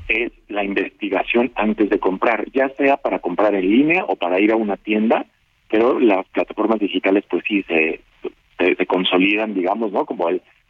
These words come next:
la principal fuente de información para investigar antes de, antes de comprar. Y pues ahí las compañías que han sido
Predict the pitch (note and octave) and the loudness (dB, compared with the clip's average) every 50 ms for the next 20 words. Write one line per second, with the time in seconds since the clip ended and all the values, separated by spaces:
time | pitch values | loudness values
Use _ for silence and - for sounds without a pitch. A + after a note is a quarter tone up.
0 | _ - - - A2 G#2+ - G#2+ - A#2 A2+ - A#2+ A2+ A2 A2+ G#2 G2 E2+ - | _ -6 -2 -2 -2 -2 -2 -2 0 0 0 2 0 2 4 2 2 2 0 0
1 | F2 F#2 F2+ E2 F2 E2 - - - G#2+ B2 C#3+ - A2 G2 F#2 F2+ E2 E2+ - | 0 0 0 0 -2 -4 -4 0 0 2 2 2 0 -2 -2 0 0 -2 -2 -4
2 | _ _ E2+ F2 G2+ G#2 G2+ - - - G2+ G#2 G2+ - G#2+ G2 G2 - F2 D#2+ | _ _ 0 2 2 2 2 0 -4 -4 -4 -4 0 0 -2 -2 0 -2 0 0
3 | D2+ C#2+ - - _ - - - - G#2 F#2 F2 - E2 D2+ D2+ - D#2 D2 - | 0 0 -2 -4 _ -4 -2 0 0 0 0 2 0 0 -2 0 -2 -2 -2 -2
4 | - _ _ - _ _ _ _ _ _ _ _ G2 G2 F#2+ F2+ - G2 - - | -6 _ _ -20 _ _ _ _ _ _ _ _ -2 -2 -2 -2 -2 -4 -4 -2
5 | D#2+ D#2+ G#2+ E3 G#3+ G#3+ - - - - G2 F#2 - F2+ F#2+ G#2+ G#2+ A2+ A2 A2+ | 0 2 2 2 2 2 -2 -2 -4 -6 -8 -4 -4 -4 -2 -2 -4 -4 -4 -4
6 | - G#2+ G2+ G2+ - G#2+ G#2+ G#2 A2 G#2+ G#2+ G2+ F#2+ F2 F2 | -4 -4 -4 -4 -2 0 2 4 4 4 4 4 2 0 -2